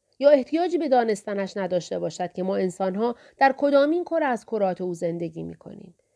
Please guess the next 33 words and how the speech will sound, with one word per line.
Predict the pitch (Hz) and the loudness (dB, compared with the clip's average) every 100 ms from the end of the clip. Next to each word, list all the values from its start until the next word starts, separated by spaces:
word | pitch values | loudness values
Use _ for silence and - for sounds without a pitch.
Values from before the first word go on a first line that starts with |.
| _ | _
چه | 269 | 4
رسد | 262 269 226 | 6 4 4
به | |
اینکه | 226 240 | 4 2
فکر | 254 262 254 _ | -4 -4 -6 _
کند | - 254 262 254 _ _ | -6 -4 -4 -6 _ _
ما | 208 240 | 0 2
برای | 247 196 208 254 | 4 4 2 0
چهار | - 202 190 | -2 0 0
روز | 185 175 | -2 -4
زندگی | 190 180 180 170 170 | -4 -2 -2 -4 -8
کردن | 180 180 170 196 233 185 - _ _ | -6 -4 -2 -2 -2 -2 -8 _ _
شب | - 226 196 | -2 2 4
و | 190 | 4
روز | 202 262 226 | 4 0 4
بایستی | 190 208 208 247 | 6 6 2 0
به | 208 | 0
درگاهش | 190 185 180 208 220 | 2 0 0 0 -2
به | - 196 | -2 -2
نیاز | 190 196 233 247 | 0 2 2 2
بنشینیم | 262 247 - 247 247 240 | 0 0 -4 -6 -4 0
و | 247 | 0
سپاس | - 196 196 233 254 - | 0 -2 0 0 0 -4
گوییم | 247 240 233 | -4 -2 0
و | |
عبادتش | 240 208 185 180 214 202 247 | 0 2 4 2 0 -4 -6
کنیم | - 269 269 269 | -4 -4 -2 0
و | 277 277 277 285 _ _ _ _ _ _ _ _ _ _ _ _ _ _ _ _ _ _ _ _ _ _ _ - | 0 0 -4 -10 _ _ _ _ _ _ _ _ _ _ _ _ _ _ _ _ _ _ _ _ _ _ _ -12
اگر | 165 165 156 151 | -10 -6 -8 -4
باورمان | 165 156 151 240 226 170 151 | -2 -2 0 0 0 -2 -6
این | 147 147 | -8 -12
است | - - _ | -14 -20 _
که | - | -20